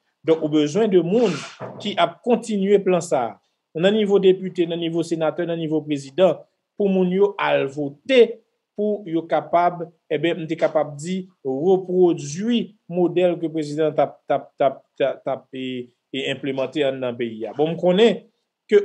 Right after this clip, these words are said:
oligak yo, se pa de bagay ke pral kite pase fasil. Batay ki pral fèt la, nan eleksyon ki gen pou vini la yo. Paske w apre,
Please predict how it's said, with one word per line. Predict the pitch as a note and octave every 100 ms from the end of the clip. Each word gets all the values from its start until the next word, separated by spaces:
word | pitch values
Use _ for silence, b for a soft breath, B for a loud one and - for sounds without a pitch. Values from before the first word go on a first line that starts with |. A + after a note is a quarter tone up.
| G#3
oligak | C4 D4 F#3+ F3 D#3+ A#3
yo, | B3+ D#3+ - _ _ _ _ _ _ _ _ -
se | -
pa | F#3+ G#3
de | F#3+
bagay | F3 G#3 F#3+
ke | E3
pral | D#3+ C#3
kite | C#3+ D#3
pase | C#3+ A#2+ - D#3+ - _ _ -
fasil. | D3 - F#3 C#3+ G2+ - _ _ _ _
Batay | C3 F3+ G3+ C4+ C4 A#3
ki | A3+
pral | G#3+ F#3
fèt | F3 -
la, | E3 F3 D3+ A#2 G#2+ _ _ _ -
nan | D#3 E3+ F#3+
eleksyon | G3 F#3+ F#3+ - A#3
ki | G3+
gen | F#3 E3+
pou | E3
vini | D3+ D#3+ D#3
la | B2 G#2+
yo. | F#2+ - -
Paske | C#3+ D#3+
w | F#3
apre, | F#3